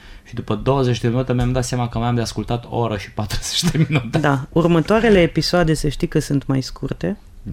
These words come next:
Speaker 1: Nouăzeci de minute.
Speaker 2: Nu, nu, nu. Sunt, cred că, în jur de o oră fiecare.
Speaker 1: Mhm.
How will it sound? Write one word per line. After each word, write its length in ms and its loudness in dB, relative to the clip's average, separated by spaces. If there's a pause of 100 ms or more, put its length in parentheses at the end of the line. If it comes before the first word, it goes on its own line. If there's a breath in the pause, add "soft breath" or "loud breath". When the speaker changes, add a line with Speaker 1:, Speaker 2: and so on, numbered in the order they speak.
(280)
Speaker 1:
Nouăzeci 600 -2
de 80 -4
minute. 540 -4
Speaker 2:
Nu, 520 6
nu, 160 4
nu. 200 4
Sunt, 380 2
cred 360 0
că, 140 0 (560)
în 120 4
jur 220 0
de 120 0
o 120 6
oră 200 4
fiecare. 640 -2
Speaker 1:
Mhm. 320 -4